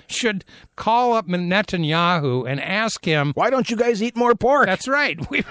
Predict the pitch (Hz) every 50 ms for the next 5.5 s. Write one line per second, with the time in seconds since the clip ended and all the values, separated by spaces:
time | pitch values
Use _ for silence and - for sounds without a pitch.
0 | - - - - 240 220 - 247 240 285 262 285 294 302 - - 208 190 - -
1 | - - - - - - - - - - - - _ _ _ - - - - 262
2 | 277 285 269 247 214 - - 240 254 269 262 - - - 196 170 160 147 135 131
3 | 123 - - - - _ _ _ _ _ _ - - _ - 214 - - 254 254
4 | 269 269 262 247 185 220 226 220 226 226 214 180 165 180 196 220 233 220 202 185
5 | 170 156 143 - 165 156 135 131 -